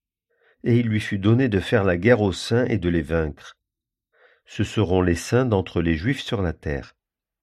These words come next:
Et il lui fut donné pouvoir sur toute tribu, et peuple, et langue, et nation. Versets six et sept. Une petite circonstance mérite ici d'être remarquée.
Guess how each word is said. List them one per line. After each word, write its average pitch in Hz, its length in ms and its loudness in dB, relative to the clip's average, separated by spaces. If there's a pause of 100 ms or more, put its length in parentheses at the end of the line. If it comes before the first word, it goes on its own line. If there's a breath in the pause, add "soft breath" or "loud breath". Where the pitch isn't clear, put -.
(180)
Et 127 240 2
il 113 140 4
lui 104 140 0
fut 104 220 -4
donné 104 260 4
pouvoir 117 600 -2
sur - 260 -8
toute 143 340 -2
tribu, 101 540 -6 (220)
et 120 80 2
peuple, 107 600 -4 (200)
et 120 120 6
langue, 92 540 2 (220)
et 98 100 0
nation. 87 680 -2 (560)
Versets 98 300 -6
six - 300 -10
et 87 60 -2
sept. - 420 -12 (1600)
Une 120 180 6
petite 127 440 -2
circonstance 113 920 -2
mérite 120 460 0
ici - 320 -2
d'être 110 340 -4
remarquée. 90 720 -4